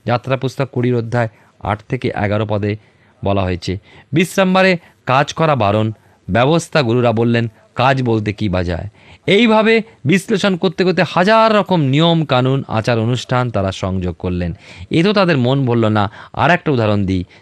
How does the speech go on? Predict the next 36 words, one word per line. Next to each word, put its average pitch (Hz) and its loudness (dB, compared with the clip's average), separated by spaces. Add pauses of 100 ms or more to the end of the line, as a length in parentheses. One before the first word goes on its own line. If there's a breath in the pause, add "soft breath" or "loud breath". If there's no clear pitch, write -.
জিরিমিয়া 175 2
সতেরো 151 -2
অধ্যায় 151 0
একুশ 147 -4
থেকে 147 -4
চব্বিশ 143 -2
পদে 151 -2
দেখি, 135 -2
"বিশ্রাম 135 -2
দিনে 131 -2 (260 loud breath)
কোনা 110 0
বোঝা 117 0 (520 soft breath)
বইও 98 0
না।" 82 -4 (240 soft breath)
ব্যবস্থা 185 2
গুরুরা 160 2 (220 loud breath)
বোঝা 175 2
কি, 104 -2
কতটা, 165 0
কেমন, 160 2
তার 123 2
হিসেব 117 -2
করে 101 -2
দিলেন। 87 -4 (420 loud breath)
এই 190 2
সকল 170 2
ব্যবস্থা 131 2
সব 180 0 (100)
কিছু 127 -2 (280 loud breath)
লেখা 107 0
থাকতো 120 -2
না, 98 0
বেশিরভাগই 113 0
মুখে 113 -2
মুখে 113 -2
চলতো। 92 -4